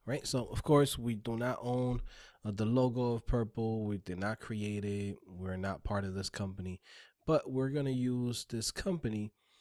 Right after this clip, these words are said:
to create a transactional email, and we're gonna do it through Sketch, okay? So I hope you guys like this video. Definitely let me know, okay? This is part of the H T M L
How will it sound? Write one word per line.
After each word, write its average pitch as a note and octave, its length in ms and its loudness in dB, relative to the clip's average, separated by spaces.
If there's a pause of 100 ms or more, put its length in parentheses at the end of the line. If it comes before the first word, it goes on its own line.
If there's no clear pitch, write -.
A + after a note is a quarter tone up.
(240)
to A#2 260 -2
create A#2 720 -2
a G#2+ 120 0
transactional G2 800 -2
email, A#2 400 0
and C3 160 0
we're D#3+ 80 2
gonna E3 140 4
do D3 180 2
it C#3 140 0
through B2+ 260 0
Sketch, - 520 -4 (200)
okay? E3+ 220 0 (400)
So A#2 240 0
I A2+ 80 2
hope D3+ 200 0
you E3 60 0
guys C#3+ 300 4
like B2 200 2
this A2 140 -2
video. E3+ 520 6 (440)
Definitely A#2 520 0
let A2 140 2
me A2 140 -2
know, E3+ 300 4 (340)
okay? D#3 480 0
This A2 180 -2
is G2+ 120 -6
part A2 340 0
of G#2+ 320 -2 (280)
the - 140 -2
H A2 220 0
T A#2 100 -2
M A2 140 0
L G#2 220 -2